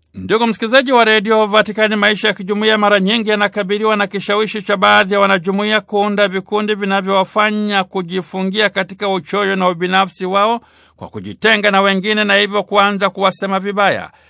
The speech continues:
Hivi ni vikundi vyenye tabia ya kuwakosoa wakuu wa jumuiya na kukosa imani nao kwa kudhani kwamba wao ni wenye akili sana na uwezo mkubwa. Hiki ni kishawishi cha watu wote, lakini kamwe hali hii haipaswi kuachwa iendelee kama ilivyo.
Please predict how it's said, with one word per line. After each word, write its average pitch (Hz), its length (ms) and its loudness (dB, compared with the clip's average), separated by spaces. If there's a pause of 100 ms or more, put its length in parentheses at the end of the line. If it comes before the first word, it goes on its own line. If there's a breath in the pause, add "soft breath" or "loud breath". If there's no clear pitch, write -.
(200 soft breath)
Hivi 208 280 2
ni 208 100 2
vikundi 208 520 2
vyenye 202 320 -2
tabia 196 380 -2
ya 190 60 2
kuwakosoa 190 680 0
wakuu 185 240 0
wa 202 140 2
jumuiya 190 540 0
na 131 120 -4
kukosa 202 540 -4
imani 202 520 0
nao 202 320 0
kwa 208 140 -4
kudhani 196 500 0
kwamba 196 360 2
wao 196 360 2
ni 185 120 -2
wenye 190 340 0
akili 208 500 -2
sana 208 520 -2 (340 soft breath)
na 92 160 -6
uwezo 196 680 2
mkubwa. 185 560 -4 (380 soft breath)
Hiki 233 240 2
ni 226 120 2
kishawishi 214 600 -2
cha 208 160 -2
watu 196 340 0
wote, 202 260 0
lakini 196 400 -6
kamwe 226 440 0
hali 208 460 0
hii 214 300 -4
haipaswi 196 640 -4
kuachwa 208 680 0
iendelee 196 460 -2
kama 196 400 -2
ilivyo. 175 500 -4